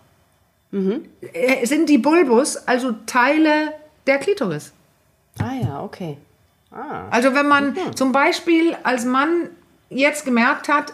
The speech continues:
Speaker 2: Scheiße, meine Frau will denn auch immer nicht, meine, der, der, die Klitoris ist so empfindlich, ja, dann massier doch die Klitorisanteile, also die Lippen.
Speaker 1: Ja.
Speaker 2: Äh, kneif
Speaker 1: Ja.
Speaker 2: die so ein bisschen, äh, roll, nimm, geh auf und ab damit auf, mit Öl oder leck da und so weiter, weil dann hab, beginnt die Klitoris schon zu schwellen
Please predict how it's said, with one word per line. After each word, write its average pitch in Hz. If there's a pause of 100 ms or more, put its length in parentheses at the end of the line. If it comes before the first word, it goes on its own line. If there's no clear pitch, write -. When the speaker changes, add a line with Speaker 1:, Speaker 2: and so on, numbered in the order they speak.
Speaker 2:
Scheiße, 302
meine 247
Frau 254
will 302
denn 262
auch 294
immer 220
nicht, 226
meine, 226 (400)
der, 220
der, 220
die 220
Klitoris 247
ist 233
so 262
empfindlich, 233
ja, 269
dann 247
massier 285
doch 254
die 403
Klitorisanteile, 180
also 220
die 233
Lippen. 254
Speaker 1:
Ja. 190
Speaker 2:
Äh, 233
kneif 254
Speaker 1:
Ja. -
Speaker 2:
die 277
so 269
ein 262
bisschen, 269
äh, 220
roll, 226
nimm, 240
geh 262
auf 269
und 233
ab -
damit 247
auf, 196
mit 226
Öl 285
oder 208
leck 262
da 247
und 226
so 240
weiter, 240
weil 233
dann 277
hab, 269
beginnt 294
die 240
Klitoris 269
schon 311
zu 247
schwellen 226